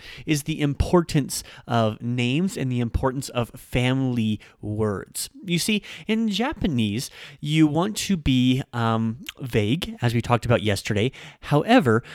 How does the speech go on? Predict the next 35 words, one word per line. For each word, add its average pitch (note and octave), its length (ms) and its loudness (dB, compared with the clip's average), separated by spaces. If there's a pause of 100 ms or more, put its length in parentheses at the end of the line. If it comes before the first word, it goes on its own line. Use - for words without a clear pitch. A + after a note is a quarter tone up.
(180)
when, D3 340 2
um, C3 240 2
you C#3+ 140 2
do C#3+ 180 0
not G3 160 2
know C3 260 6
someone's B2 680 2
name, B2+ 680 0 (100)
you, - 140 -12 (180)
well, A#2 240 -4
first A#2+ 240 0
off, G#2 140 0 (220)
if C3+ 120 2
you're D3+ 120 8
going E3+ 180 10
to D#3 140 4
refer A#2+ 240 2
to C#3 120 -2
somebody, D#3+ 520 0 (260)
refer G#3 300 2
to A3 140 -8
them A#3 180 0
first B2+ 460 -2
by G#2+ 180 2
their A2+ 260 2
name. A2+ 600 0 (680)
Don't G3+ 200 2
refer G3+ 240 4
to - 80 -14
them D#3 160 2
as A#2+ 200 2 (100)
anata A#2 600 0
or G#2+ 160 -4 (100)
anta A#2 480 0
or G2+ 300 -4